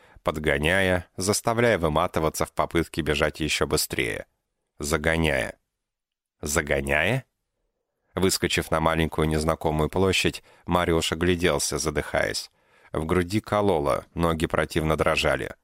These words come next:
Глупо. Глупо и бессмысленно. От кадавра не убежать. И нежить давно бы поймала его, не решит Адеус поиграть, как кошка с мышью. Сволочь. Вокруг было тихо,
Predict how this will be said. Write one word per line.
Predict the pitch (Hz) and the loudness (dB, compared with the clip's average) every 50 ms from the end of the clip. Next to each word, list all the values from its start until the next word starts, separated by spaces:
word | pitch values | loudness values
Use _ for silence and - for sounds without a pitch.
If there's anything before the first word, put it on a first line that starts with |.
| _ _ _ _ _ _ _ _ | _ _ _ _ _ _ _ _
Глупо. | - 85 82 98 104 110 98 - - 76 65 50 - - _ _ _ - - - - | -10 -2 0 2 4 4 2 2 2 0 0 0 -2 -8 _ _ _ -20 -20 -12 -8
Глупо | 87 85 85 92 101 104 - - 92 | -2 0 2 4 4 2 4 2 2
и | 90 | 2
бессмысленно. | 85 85 85 - - 82 76 76 - - 69 69 71 69 62 - - - _ _ _ _ _ _ _ _ | 4 2 0 2 2 2 0 0 0 -2 -4 -4 -2 -2 -2 -2 -4 -8 _ _ _ _ _ _ _ _
От | - 82 - | -2 -2 0
кадавра | - - 95 82 90 92 87 82 85 | 0 -2 0 2 2 2 2 2 2
не | 82 82 85 | 2 4 2
убежать. | 85 82 80 90 85 80 87 69 58 - - - - _ _ _ _ _ _ _ _ | 2 2 2 2 2 2 2 2 0 -2 -6 -12 -16 _ _ _ _ _ _ _ _
И | - 110 | 0 2
нежить | 110 127 135 127 92 90 82 78 | 4 4 4 4 2 2 0 2
давно | 78 85 80 90 101 104 | 2 2 2 2 2 2
бы | 95 92 | 0 0
поймала | - - 87 87 95 110 110 98 85 76 | 0 0 0 2 2 2 2 4 2 2
его, | 73 73 73 73 69 - - _ _ _ _ _ | 2 2 2 2 0 0 -4 _ _ _ _ _
не | - 87 87 87 | 0 0 2 4
решит | 82 85 - - 95 87 - | 4 2 2 0 0 0 0
Адеус | 82 78 78 92 90 80 78 - | 0 2 2 2 2 2 0 0
поиграть, | - - 82 80 76 82 87 85 80 - - - | 0 0 0 0 2 2 2 2 0 -2 -6 -4
как | - - 85 - _ | -4 -4 -4 -2 _
кошка | - 85 78 - - - 76 | -2 -2 -2 -2 -2 -2 -4
с | - - | -2 -2
мышью. | 82 78 71 - - - 62 52 - - - _ _ _ _ _ _ _ _ _ _ _ | 0 0 0 0 -2 -4 -4 -6 -8 -10 -12 _ _ _ _ _ _ _ _ _ _ _
Сволочь. | - - - - 78 69 71 71 67 64 60 - - - - _ _ _ _ _ _ _ _ _ _ _ _ _ _ _ _ - | -4 -2 -2 0 0 0 0 0 0 -2 -2 -4 -6 -6 -6 _ _ _ _ _ _ _ _ _ _ _ _ _ _ _ _ -4
Вокруг | 95 87 98 98 - 135 156 147 127 | -2 0 0 0 0 0 0 0 2
было | 117 117 127 131 127 123 | 2 2 4 4 4 2
тихо, | - - 143 131 - - - 67 50 - | 0 0 0 0 0 0 0 -2 -2 -2